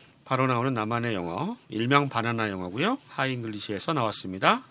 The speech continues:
일 편 기초 패턴이고요. 교재 칠십이 쪽 펼쳐보니까요. 음, 기본 구조 파악하기가 나오네요.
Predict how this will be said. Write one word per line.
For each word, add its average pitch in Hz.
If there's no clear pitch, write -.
일 175
편 247
기초 170
패턴이고요. 147
교재 170
칠십이 202
쪽 165
펼쳐보니까요. 151
음, 123
기본 170
구조 147
파악하기가 135
나오네요. 107